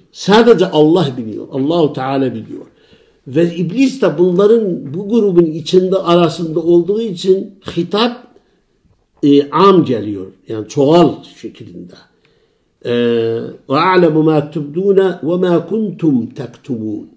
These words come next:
Siz. Ama söz kimedir? İblisedir. Yani söz iblisedir. Yani melekleri, e, şey tutmuyor yani.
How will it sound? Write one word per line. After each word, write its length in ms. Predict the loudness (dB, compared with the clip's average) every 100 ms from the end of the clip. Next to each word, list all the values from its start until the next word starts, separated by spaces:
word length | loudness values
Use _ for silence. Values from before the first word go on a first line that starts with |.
| _
Siz. 520 | _ -8 -6 -6 -12 _ _ _ _ _ _
Ama 440 | 0 2 2 0 -4
söz 400 | 0 6 6 4
kimedir? 480 | -2 2 4 4 2 -2 -20 _ _ _ _ _
İblisedir. 800 | 0 2 2 0 2 0 0 -8 _ _ _ _ _ _ _ _ _ _
Yani 300 | -12 -8 -8
söz 360 | -6 -2 -2 -2 -4
iblisedir. 680 | -4 -4 -6 -2 -2 -4 -8 -12
Yani 140 | -10
melekleri, 680 | -4 -2 -2 -2 0 0 -2 -14 _ _ -6
e, 440 | -4 -2 -2 -6
şey 300 | -2 -2 0
tutmuyor 460 | -4 -8 -8 -8 -6
yani. 520 | -8 -8 -2 -2